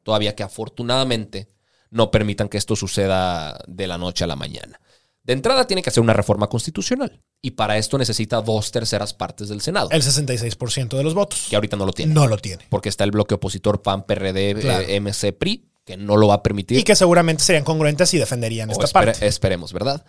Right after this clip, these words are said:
Speaker 2: Claro.
Speaker 1: Eh, pero lo van a intentar. En febrero se vi-, se, se, se ve venir
Speaker 2: Se reanuda.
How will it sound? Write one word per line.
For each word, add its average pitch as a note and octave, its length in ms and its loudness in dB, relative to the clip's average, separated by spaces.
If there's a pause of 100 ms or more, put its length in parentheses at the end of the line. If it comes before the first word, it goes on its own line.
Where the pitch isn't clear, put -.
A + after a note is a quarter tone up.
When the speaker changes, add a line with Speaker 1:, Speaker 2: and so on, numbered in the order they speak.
(140)
Speaker 2:
Claro. G2+ 340 -4
Speaker 1:
Eh, A2 440 6 (140)
pero B3+ 160 8
lo G3 140 6
van D#3+ 180 4
a F#3 40 6
intentar. A2+ 680 0 (140)
En D3+ 180 2
febrero A3+ 580 4 (220)
se - 280 0
vi-, G2+ 200 -4
se, F#2+ 380 -4
se, - 220 -12
se F#2+ 160 -4
ve A2+ 100 2
venir D#3 380 2
Speaker 2:
Se - 180 -4
reanuda. A2+ 380 -4